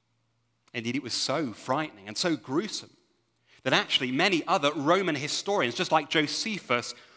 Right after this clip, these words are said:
also record this first century event happening. And nobody in history records any of Herod's words,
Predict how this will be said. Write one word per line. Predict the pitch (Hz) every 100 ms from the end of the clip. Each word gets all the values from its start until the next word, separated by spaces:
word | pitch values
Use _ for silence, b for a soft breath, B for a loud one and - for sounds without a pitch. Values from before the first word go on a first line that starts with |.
| B
also | 208 226 214 - 131 135
record | 147 156 - 226 135 131
this | 165 -
first | 185 175 147 -
century | - 170 - 160
event | 135 135 143
happening. | 185 160 110 _ _ _ _ _ _ _ _ _ _ _ _ _ _ _ _ _ _ _ _ _ _ _ -
And | 165 175
nobody | 202 285 202 170
in | 151
history | 196 - - 151
records | 156 - 170 165 -
any | 208 254 156 127 143 B B -
of | 180
Herod's | - 202 190 180 165 156
words, | 156 214 196 139 135 160 - -